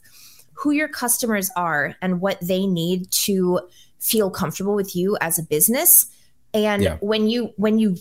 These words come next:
Speaker 1: hit up with that objection, you, you had to find a solution, and you used your creativity to figure out, "Okay, how do we, how do we actually lean into this? How do we create legitimacy,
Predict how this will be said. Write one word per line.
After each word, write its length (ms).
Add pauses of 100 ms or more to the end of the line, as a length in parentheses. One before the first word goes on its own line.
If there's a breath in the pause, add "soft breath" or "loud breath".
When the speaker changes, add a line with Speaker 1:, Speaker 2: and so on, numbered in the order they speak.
(560)
Speaker 1:
hit 460
up 320
with 160
that 260
objection, 800 (680 loud breath)
you, 680 (880)
you 200
had 300
to 60
find 300
a 60
solution, 760 (400 soft breath)
and 400 (800)
you 160
used 380
your 120
creativity 960
to 420
figure 460
out, 180
"Okay, 200
how 240
do 60
we, 360 (240 loud breath)
how 140
do 80
we 180
actually 420
lean 360
into 260
this? 240
How 180
do 80
we 180
create 460
legitimacy, 840